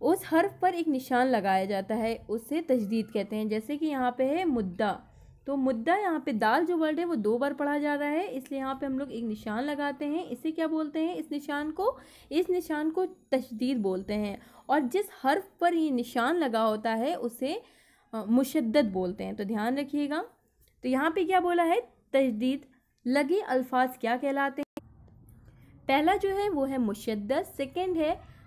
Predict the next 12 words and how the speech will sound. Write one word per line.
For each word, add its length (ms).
मुसद्दस। 800
तो 60
यहाँ 200
पे 100
जो 100
ऑप्शन 340
वन 260
है, 100
वो 100
बिल्कुल 360
सही 320
है, 180